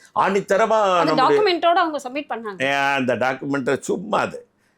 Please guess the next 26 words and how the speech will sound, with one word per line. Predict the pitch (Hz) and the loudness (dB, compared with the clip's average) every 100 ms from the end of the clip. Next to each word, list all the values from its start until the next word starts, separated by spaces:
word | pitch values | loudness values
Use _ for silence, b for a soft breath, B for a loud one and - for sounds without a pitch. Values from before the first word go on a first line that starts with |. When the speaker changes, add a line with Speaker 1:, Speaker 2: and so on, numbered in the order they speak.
| _ - | _ -6
Speaker 1:
சும்மா | 135 165 156 | -6 -2 0
அந்த | 120 - | 0 -2
புள்ளி | _ 185 247 240 202 | _ -6 -2 -2 2
விவர | 160 139 123 | 2 2 0
கணக்குலாங்க. | 123 123 - 113 123 117 101 87 92 - _ _ _ | -2 -4 -4 -2 -2 0 -2 -2 -4 -8 _ _ _
இந்திய | - 160 - 180 147 | -4 -2 2 2 2
மக்கள்ல | 131 113 127 117 | 0 -4 -2 0
வந்து | 113 127 120 | 0 0 0
அறுபத்தி | 113 147 143 - 135 123 | 2 0 -2 -2 0 2
அஞ்சு | 113 107 98 | 0 -6 -4
சதவீதம் | 113 120 123 143 101 | -2 0 0 -2 -2
படித்த | 120 156 - 131 | -4 -4 -2 0
இளைஞர்கள் | 120 120 117 110 | 2 2 0 0
இருக்கக்கூடிய | 104 101 110 92 107 101 95 | -2 -4 -6 -6 -4 -2 0
நாடு. | 107 101 - _ | -2 -4 -8 _
Speaker 2:
அது | 240 320 | -8 -6
இப்ப | - 226 | -2 -2
அதிகமாயிடுச்சு | 330 311 277 285 - 185 | -2 -6 -8 -10 -18 -20
ஃபுல்லா. | 190 190 - _ | -16 -16 -18 _
Speaker 1:
அதை | - 120 139 | -2 0 0
விட | 151 160 | 0 0
அதிகமா | 131 147 147 147 127 | 0 0 2 2 0
இருக்காங்க | 98 120 110 | 0 -2 0
நீங்க | 107 101 - | -2 -4 -2
சொல்ற | 110 113 110 | -2 0 0
மாதிரி. | 104 87 | 0 -2